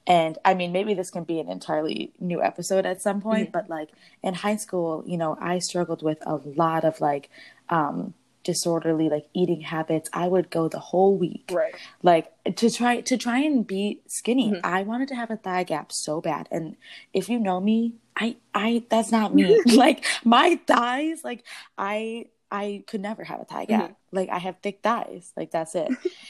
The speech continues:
Speaker 1: And so I would eat, like, literally, like, an orange all day, and then I'd run sixty minutes on the treadmill.
Speaker 2: Oh.
Speaker 1: And first of all, I don't know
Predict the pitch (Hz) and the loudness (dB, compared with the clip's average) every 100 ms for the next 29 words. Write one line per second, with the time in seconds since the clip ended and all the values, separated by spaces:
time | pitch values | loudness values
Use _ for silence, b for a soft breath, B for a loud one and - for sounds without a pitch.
0 | B _ 185 175 170 160 196 - 190 180 | B _ -6 -4 -6 -8 -6 -2 0 -2
1 | - 170 - 156 156 165 175 156 151 - | -4 -8 -8 -8 -8 0 0 2 -2 -6
2 | - 170 156 151 139 - 165 160 151 147 | 0 4 4 2 -4 -2 0 2 0 0
3 | 160 156 147 170 165 160 151 - 196 190 | 0 0 2 2 2 -2 -10 -2 -2 -2
4 | 160 160 - - - - - 202 - - | -4 -4 -6 -8 -6 -4 -4 -2 -4 -8
5 | B B B B 185 196 175 170 - - | B B B B 0 2 2 -2 -12 2
6 | 269 196 160 - - - 269 190 | 4 6 4 2 -8 -6 -4 -4